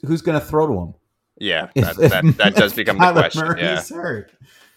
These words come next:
Speaker 1: Colt
Speaker 2: Yeah.
Speaker 1: McCoy? Like, who do they, I don't even know who they have as the ba-, I don't, I don't even know who the backup is. It could be Cooper Rush for all I know.
Speaker 2: Yeah,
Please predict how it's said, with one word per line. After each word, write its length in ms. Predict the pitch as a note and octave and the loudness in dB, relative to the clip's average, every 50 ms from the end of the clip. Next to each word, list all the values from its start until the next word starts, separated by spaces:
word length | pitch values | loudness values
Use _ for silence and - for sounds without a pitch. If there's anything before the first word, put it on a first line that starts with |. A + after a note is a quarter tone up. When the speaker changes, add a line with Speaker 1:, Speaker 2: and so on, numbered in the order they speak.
| _ _ _ _ _ _ _ - | _ _ _ _ _ _ _ -4
Speaker 1:
Colt 240 | - D#3+ E3+ - | -2 -2 -2 -2
Speaker 2:
Yeah. 40 | - D3 | -4 -6
Speaker 1:
McCoy? 580 | C#3+ - - - D#3 D3 D3+ F3 A3+ B3+ A#3+ | -6 -6 -2 0 0 2 2 2 0 0 0
Like, 160 | D3+ C#3 C#3 | 0 -2 -2
who 100 | - G3 | -2 -2
do 60 | G3+ A3 | -2 -2
they, 200 | F#3+ E3 D#3+ - - - | -4 -6 -6 -8 -10 -8
I 180 | D3 C#3+ D3+ E3 | -6 -4 -4 -4
don't 140 | F3+ F3 | -4 -6
even 160 | F3 E3+ E3+ E3+ | -6 -6 -4 -4
know 100 | E3 D#3+ | -2 -2
who 80 | E3+ | -2
they 140 | E3 E3 D#3 | -2 -2 -2
have 280 | D#3 E3 F3+ F#3+ E3 C3 | -2 -2 -2 -2 -2 -4
as 80 | A#2 - | -4 -6
the 80 | - | -6
ba-, 120 | - G#2 G2+ | -6 -4 -2
I 120 | A2+ C3 | 0 0
don't, 280 | D#3+ D#3+ A#2+ - _ - | 0 0 -4 -6 _ -6
I 120 | C#3 C3+ | -4 -4
don't 340 | A#2+ - - C#3+ D3 C#3 C#3+ | -4 -2 0 0 0 2 0
even 180 | C#3+ C#3 C3 C3 | -4 -4 -6 -6
know 120 | B2 A2+ | -6 -6
who 100 | A2 A#2 | -6 -6
the 80 | G#2+ G2+ | -6 -6
backup 400 | - G2 F2 E2+ - G2 D2+ D#2 | -6 -6 -8 -8 -10 -12 -14 -12
is. 100 | D#2 - | -14 -10
It 40 | - | -8
could 120 | B2+ A#2+ | -8 -8
be 60 | C3+ | -8
Cooper 320 | - - - C3+ - C3 A2 | -10 -10 -12 -10 -8 -8 -4
Rush 300 | F#2 A#2 A2+ A2 - - | -2 -2 -2 -2 -6 -12
for 160 | - F2+ D#2+ | -16 -16 -14
all 140 | B1 A#1+ C#2 | -14 -14 -16
I 60 | C2+ | -16
know. 260 | B1 C2 A1 - A2+ _ _ _ _ _ _ _ _ _ _ _ _ _ _ _ _ _ _ | -18 -20 -20 -20 -20 _ _ _ _ _ _ _ _ _ _ _ _ _ _ _ _ _ _
Speaker 2:
Yeah, 220 | _ A2 F#2 D#2+ | _ -4 -4 -2